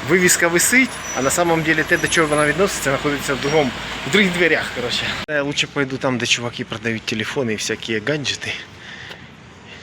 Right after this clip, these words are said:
І вони теж поповняють, там точно буде, <laughs> без проблем. Оце я подумав спочатку, що просто викинули,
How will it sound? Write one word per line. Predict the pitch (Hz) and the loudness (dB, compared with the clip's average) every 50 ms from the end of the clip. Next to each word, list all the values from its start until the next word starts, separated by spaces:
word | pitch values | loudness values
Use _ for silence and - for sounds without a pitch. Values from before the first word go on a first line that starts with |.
| - - - - - - - - | -20 -20 -20 -20 -20 -18 -12 -8
І | 113 107 | -6 -4
вони | 107 110 113 117 | -4 -2 -2 -2
теж | 110 - - 110 - 107 - | -2 0 0 0 0 0 -2
поповняють, | 110 101 - 117 113 110 107 101 98 95 104 - | -6 -8 -6 -6 -6 -4 -4 -4 -4 -6 -6 -6
там | - 123 123 117 - | -6 -4 -4 -4 -4
точно | - - - - - 113 107 | 0 2 2 2 2 0 -2
буде, | 92 95 107 120 - - - - - - - - - - - - - - 170 | 0 0 0 0 0 -2 0 0 2 2 2 2 0 0 -2 -2 0 0 -2
<laughs> | 135 123 | 0 0
без | 127 - - | 0 -2 -2
проблем. | - 135 123 117 104 110 107 117 107 - - - - - - - - - - - - - - - - - - - - - - - - - - - - - - | -2 -2 -4 -4 -4 -6 -6 -6 -8 -10 -12 -16 -18 -18 -20 -20 -20 -20 -18 -16 -16 -16 -16 -16 -16 -16 -16 -14 -14 -14 -16 -16 -14 -14 -14 -14 -12 -12 -12
Оце | 113 - - 160 | -8 -2 0 0
я | 156 | 0
подумав | - 156 151 160 165 170 156 | 0 -2 -2 0 0 0 0
спочатку, | - - 156 - - 165 156 143 | 0 -2 -2 0 2 2 2 2
що | - 156 | 2 2
просто | 139 170 196 196 - - 196 | 2 2 2 2 2 0 0
викинули, | 165 165 143 - 131 127 123 120 120 120 113 | 0 0 -2 -2 -2 -2 -2 0 -2 -2 -4